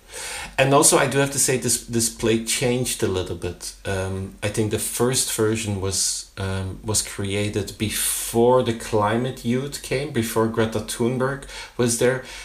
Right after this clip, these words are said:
And I think when she started to speak up, there was also, um, uh, we call them Youth for Climate in Belgium. There were a couple of pe-, uh, youngsters, um, um, skipping school, and,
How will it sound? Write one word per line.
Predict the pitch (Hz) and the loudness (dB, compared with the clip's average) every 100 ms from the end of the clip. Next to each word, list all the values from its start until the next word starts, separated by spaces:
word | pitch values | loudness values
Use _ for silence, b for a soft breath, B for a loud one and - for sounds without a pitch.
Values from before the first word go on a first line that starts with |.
| B | B
And | - 104 | -4 -2
I | 101 | 0
think | 113 107 107 - | 0 0 -4 -6
when | 101 | -4
she | 101 - - 127 | -2 -2 0 0
started | - - 113 113 101 - - - b b b b | 0 2 2 2 -4 -8 -12 -12 b b b b
to | - | 4
speak | 113 - - 113 113 | 4 4 4 2 4
up, | 110 110 | 2 2
there | - | 0
was | 98 101 101 | 0 0 0
also, | 104 - 101 101 | 0 0 -2 -2
um, | 101 98 95 95 - - B B B - 92 | -4 -4 -4 -8 -12 -18 B B B -10 -4
uh, | 92 87 - - - - | -4 -6 -10 -20 -16 -8
we | 98 | -4
call | - 107 | 2 4
them | 104 104 | 4 2
Youth | 98 113 | 4 4
for | - | 2
Climate | 107 110 107 104 101 | 0 2 2 2 -2
in | 98 101 | -2 2
Belgium. | 120 120 139 123 | 4 4 2 0
There | 117 | 0
were | 104 | 0
a | - | -4
couple | 113 110 | -6 -6
of | 98 - | -10 -10
pe-, | - | -8
uh, | 104 98 | -6 -4
youngsters, | 95 101 104 117 - 113 104 - - | -2 0 0 0 -2 -2 -2 -4 -4
um, | 101 95 92 90 90 - - B B B B B 90 | -6 -6 -6 -8 -8 -4 -4 B B B B B -8
um, | 87 87 87 87 - | -6 -4 -6 -8 -2
skipping | - - 120 117 | 0 2 2 0
school, | - - 123 120 131 117 | 0 0 4 6 6 4
and, | 101 | -2